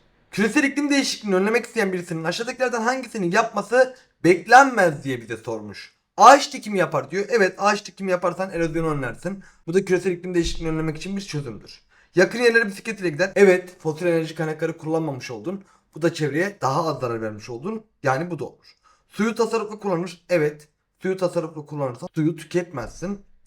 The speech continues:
Bu da vardır. Toplu taşıma yerine şahsi araç tercih eder. Hayır, şahsi araç değil. Tam tersine toplu taşıma aracı tercih eder. Çünkü daha fazla fosil enerji kaynağı etrafa yayılmasın diye. Çünkü bunun içindeki o karbondioksitler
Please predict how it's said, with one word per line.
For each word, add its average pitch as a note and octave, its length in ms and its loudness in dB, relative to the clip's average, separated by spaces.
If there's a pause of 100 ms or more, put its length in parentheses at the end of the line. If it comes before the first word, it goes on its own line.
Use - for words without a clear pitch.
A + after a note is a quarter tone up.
(120)
Bu A3 100 -12
da A#3+ 120 4
vardır. C3 460 -6 (260)
Toplu F#3 260 -4
taşıma C#4+ 300 0
yerine G3+ 260 6
şahsi G3 380 0
araç G#3 160 0
tercih D3 320 -6
eder. G#3+ 200 -4 (200)
Hayır, D#3 280 4 (300)
şahsi D3 480 0
araç D3+ 300 0
değil. B2 260 -12 (100)
Tam A#3+ 200 4
tersine G#3+ 340 0
toplu G#3 240 -6
taşıma G3 320 -6
aracı D#3 220 -4
tercih A2+ 300 -8
eder. G2+ 260 -16
Çünkü F#3+ 540 -6 (300)
daha D#3+ 240 6
fazla D3+ 400 -2
fosil D#3 340 -10
enerji C#3 320 -6
kaynağı C3+ 460 -8 (200)
etrafa D3+ 640 -2 (140)
yayılmasın A2 560 -4
diye. G2 100 -18
Çünkü D#3 200 -10
bunun C#3 160 -6
içindeki C#3+ 300 -10
o C3 120 -10
karbondioksitler C3 920 -4